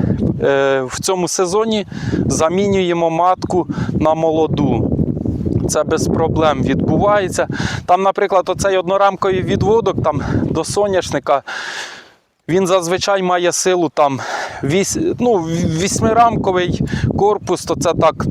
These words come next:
от вісім рамок, обсижених нормально бджолою.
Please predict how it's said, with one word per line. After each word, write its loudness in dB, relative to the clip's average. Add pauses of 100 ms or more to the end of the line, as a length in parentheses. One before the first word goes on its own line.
(180)
от 0
вісім 0
рамок, 0
обсижених -2
нормально 0
бджолою. 0